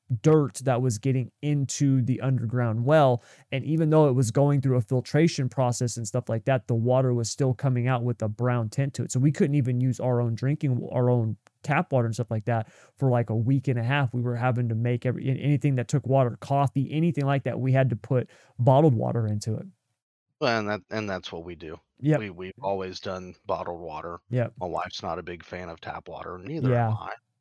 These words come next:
Speaker 2: You know,
Speaker 1: Yeah,
Speaker 2: it
Speaker 1: it's,
Speaker 2: just doesn't
Speaker 1: it's
Speaker 2: have a
Speaker 1: pretty
Speaker 2: taste
Speaker 1: scary.
Speaker 2: to it. Yeah.
Speaker 1: Yeah, most
Speaker 2: But,
Speaker 1: places don't.
Speaker 2: but,
Speaker 1: Yeah.
Speaker 2: but what's, what's scarier about this train derailment that's up in northern Ohio is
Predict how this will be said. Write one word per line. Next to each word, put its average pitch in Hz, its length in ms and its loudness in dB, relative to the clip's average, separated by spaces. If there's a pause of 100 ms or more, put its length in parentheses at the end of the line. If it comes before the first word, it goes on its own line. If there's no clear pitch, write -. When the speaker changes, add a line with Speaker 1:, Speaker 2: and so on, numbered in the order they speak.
(320)
Speaker 2:
You - 80 -2
know, 196 60 6
Speaker 1:
Yeah, 190 40 6
Speaker 2:
it 185 40 6
Speaker 1:
it's, - 80 0
Speaker 2:
just - 140 -6
doesn't 143 160 -2
Speaker 1:
it's 208 100 -4
Speaker 2:
have 107 100 -4
a - 20 -2
Speaker 1:
pretty 302 140 2
Speaker 2:
taste - 140 -2
Speaker 1:
scary. 147 460 2
Speaker 2:
to 160 180 -2
it. - 80 -6 (220)
Yeah. 127 220 -2 (260)
Speaker 1:
Yeah, 175 200 2
most 180 260 6
Speaker 2:
But, - 40 -16
Speaker 1:
places 131 400 2
don't. 120 400 -2
Speaker 2:
but, 131 80 -8
Speaker 1:
Yeah. 117 280 0
Speaker 2:
but 147 140 2
what's, 151 340 -4
what's - 280 -4 (320)
scarier 107 240 -6
about 85 400 -6
this 104 300 -10
train 123 340 -6
derailment 90 640 -8 (400)
that's - 420 -16 (1120)
up 104 100 -8 (140)
in 113 200 -6
northern 104 400 -4
Ohio 98 760 -6
is 78 540 -14